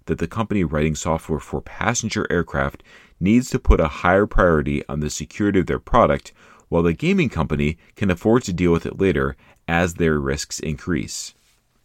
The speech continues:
Another important aspect to consider is your customers.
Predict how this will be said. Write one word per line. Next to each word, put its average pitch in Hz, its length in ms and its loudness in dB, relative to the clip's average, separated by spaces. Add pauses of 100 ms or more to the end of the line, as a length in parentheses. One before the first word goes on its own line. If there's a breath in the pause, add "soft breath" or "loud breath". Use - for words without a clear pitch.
(140)
Another 123 380 4
important 95 520 2
aspect 82 400 -2
to 71 80 -10
consider 67 560 -6
is 85 140 -4
your 98 80 -2
customers. - 720 -4